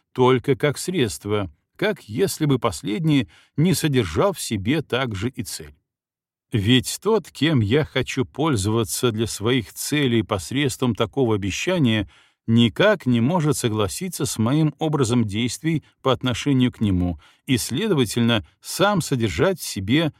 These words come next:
цель этого поступка. Это противоречие принципу других людей ярче бросается в глаза, если привести примеры покушений на свободу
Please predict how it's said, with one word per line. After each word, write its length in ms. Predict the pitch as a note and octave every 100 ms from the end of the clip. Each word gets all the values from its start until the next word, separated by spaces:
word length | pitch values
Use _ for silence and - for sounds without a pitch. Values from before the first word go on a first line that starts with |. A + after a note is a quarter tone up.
| _
цель 540 | - - A#2+ A#2+ B2 -
этого 340 | C3 A2 A2 G2+
поступка. 580 | G2 - - - - - _ _ _ _ _ _
Это 420 | F3+ G3+ - F3
противоречие 920 | A#2 B2 - A#2 A2+ G3 E3+ - C#3+
принципу 640 | - A#2 F#3+ D3+ D3 - C#3
других 500 | A#2 G2 C#3 F3 -
людей 640 | A2 G2+ E2+ F#3 F#3+ D3
ярче 640 | A#2+ F#2+ C3 E3+ C#3 - A2
бросается 640 | G#2+ G#2+ B2 A#2+ A2+ -
в 80 | F#2
глаза, 640 | G2 G2+ G2 D#2+ C#3+ F3+
если 600 | C3 F2+ A2+ D#3+ - C3
привести 580 | A2+ A#2 G#2 G2+ - D#3+
примеры 560 | - G#2+ F#2+ D#3 E3 B2
покушений 600 | A#2+ - G#2+ - E3 C3+
на 120 | A#2+
свободу 760 | G#2 F#2+ F2+ E2+ E3 D#3 C#3